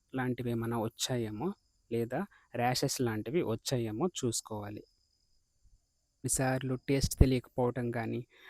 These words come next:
లేకపోతే, ఆ, వెయిట్, ఏ, మనం ఒక ఫార్టీ ఫైవ్ కేజీస్ ఉంటే వెయిట్ తగ్గటం కానీ, అంటే గ్రాడ్యువల్‌గా, అంటే ఫార్టీ ఫోర్, ఫార్టీ త్రీ ఇలా మన, అందుకే మనం ఎప్పుడు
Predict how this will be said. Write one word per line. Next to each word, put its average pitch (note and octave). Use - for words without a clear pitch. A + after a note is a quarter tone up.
లేకపోతే, A#2+
ఆ, B2
వెయిట్, C3+
ఏ, B2
మనం B2
ఒక A#2
ఫార్టీ A#2
ఫైవ్ A#2
కేజీస్ B2
ఉంటే A#2
వెయిట్ A#2
తగ్గటం A2+
కానీ, G#2+
అంటే A2
గ్రాడ్యువల్‌గా, A#2+
అంటే A2+
ఫార్టీ A2+
ఫోర్, A2
ఫార్టీ A2+
త్రీ -
ఇలా B2+
మన, B2+
అందుకే B2+
మనం C3
ఎప్పుడు B2+